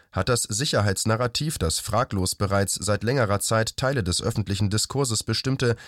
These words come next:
endgültig Einzug in die Kinderzimmer gehalten. In der virtuellen Ersatzwelt sind es weniger die Zufälle des unvorhersehbaren und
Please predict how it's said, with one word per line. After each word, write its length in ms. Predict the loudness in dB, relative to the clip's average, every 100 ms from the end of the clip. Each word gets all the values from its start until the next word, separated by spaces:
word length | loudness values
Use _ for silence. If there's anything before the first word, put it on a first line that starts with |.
| -20 -6
endgültig 600 | 0 0 2 0 0 0
Einzug 520 | 0 0 0 -2 -2 -2
in 160 | 0
die 100 | 0
Kinderzimmer 560 | 0 0 0 2 2 2
gehalten. 460 | 2 0 -2 -8 -12 _ _ _ 0
In 160 | 2
der 260 | 4 4 2
virtuellen 520 | 0 2 2 2 2
Ersatzwelt 800 | 2 2 0 0 0 0 -2 -6
sind 220 | -2 0
es 140 | 0 0
weniger 340 | 0 0 0
die 140 | -2
Zufälle 520 | -4 -4 -2 0 2 2
des 200 | -2 0
unvorhersehbaren 1120 | 0 0 2 4 2 2 0 2 2 2 2
und 240 | 2 -2